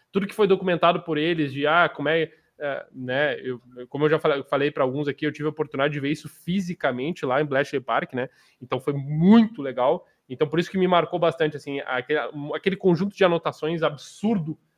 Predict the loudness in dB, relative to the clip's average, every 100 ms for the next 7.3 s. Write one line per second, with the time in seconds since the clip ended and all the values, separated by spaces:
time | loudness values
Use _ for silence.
0 | -12 -6 -6 -6 _ -8 -2 0 0 -2
1 | -4 -6 -8 -4 -2 -2 -2 0 6 6
2 | 6 4 4 6 4 4 2 4 2 4
3 | 6 8 8 4 0 _ _ -4 0 2
4 | 2 2 0 -2 -4 _ -4 0 2 2
5 | 0 0 2 6 8 8 6 0 0 2
6 | 2 0 0 2 4 4 2 4 4 4
7 | 2 -2